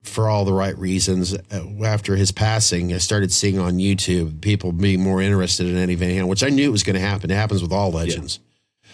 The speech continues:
Speaker 1: But here's my advice to anyone out there. If you really want to,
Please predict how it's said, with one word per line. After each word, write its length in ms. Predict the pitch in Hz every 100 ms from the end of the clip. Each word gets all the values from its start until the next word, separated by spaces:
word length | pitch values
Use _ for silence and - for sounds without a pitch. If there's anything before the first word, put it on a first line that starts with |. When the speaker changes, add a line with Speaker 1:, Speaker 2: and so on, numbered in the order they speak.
| _
Speaker 1:
But 180 | 110 113
here's 240 | 127 151
my 200 | 131 135
advice 400 | 123 101 104 104
to 100 | -
anyone 280 | 101 101 98
out 240 | 95 98 95
there. 300 | 92 92 92
If 140 | 90
you 100 | 90
really 280 | 95 113 113
want 500 | 95 87 95 104 -
to, 420 | - 113 120 120